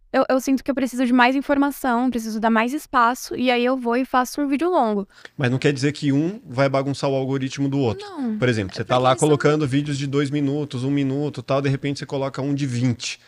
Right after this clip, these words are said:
Speaker 2: E aí, de repente, o algoritmo, pô, mas peraí, que público que eu vou entregar isso aqui? O público
Speaker 1: Uhum.
Speaker 2: que consome esse conteúdo curtinho ou o público que quer ver vídeos maiores,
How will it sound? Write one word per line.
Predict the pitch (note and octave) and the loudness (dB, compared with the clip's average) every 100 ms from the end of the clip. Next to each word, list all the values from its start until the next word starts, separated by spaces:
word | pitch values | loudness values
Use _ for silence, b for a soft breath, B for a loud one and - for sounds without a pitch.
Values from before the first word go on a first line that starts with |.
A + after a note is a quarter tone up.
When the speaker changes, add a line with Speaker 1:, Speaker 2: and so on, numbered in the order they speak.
| b b b b | b b b b
Speaker 2:
E | A2 A2+ | 0 2
aí, | A2 | 2
de | G#2+ | 0
repente, | A#2 A#2+ B2 A#2+ C3 | -2 -2 -4 -4 -2
o | |
algoritmo, | A#2+ A#2 A2+ G#2+ B2 A#2 G2 F#2+ | -2 -2 -4 -6 -6 -4 -6 -8
pô, | C3+ | -6
mas | A2 G2+ | -6 -6
peraí, | A#2 A#2+ G2+ E2 _ _ | -4 -4 -4 -10 _ _
que | - | -16
público | - C3+ C3 C#3+ | -6 -4 -4 -6
que | - | -4
eu | C3 | -2
vou | A2+ | -2
entregar | A#2 A2+ G#2+ F2+ F#2 | -4 -2 -4 -6 -12
isso | - | -14
aqui? | - F#2 - | -14 -16 -16
O | G#2 | -8
público | B3+ G#3+ G#3 | -4 -2 -2
Speaker 1:
Uhum. | F#3+ | -4
Speaker 2:
que | G3 | -8
consome | - A2 - G#2+ | -6 -6 -4 -4
esse | G#2 | -4
conteúdo | - G#2+ A2+ G2+ G#2 | -6 -6 -4 -6 -6
curtinho | - A#2 - C3+ D#3 G3 B B B | -6 -6 -4 -4 -4 -6 B B B
ou | - C3 | -2 -2
o | |
público | B2+ C3 B2 - | 0 -4 -4 -8
que | C3 - | -14 -4
quer | C3 | -2
ver | A2 A2 A2+ A2+ | 0 0 0 -2
vídeos | G2+ G#2+ G#2 | -4 -6 -4
maiores, | G#2+ G#2 F#2 F2 - | -2 -2 -4 -8 -16